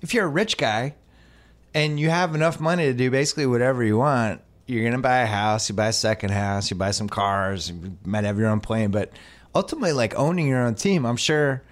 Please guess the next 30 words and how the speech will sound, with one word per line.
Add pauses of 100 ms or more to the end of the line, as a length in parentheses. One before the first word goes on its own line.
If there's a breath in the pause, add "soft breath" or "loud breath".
(280 soft breath)
these
last
three
years
have
been
really
just
fun
for
you
as
a
human
being.
Like,
you're
the
guy,
you
walk
in,
you
have
your
seats
behind
the
basket. (520 soft breath)
And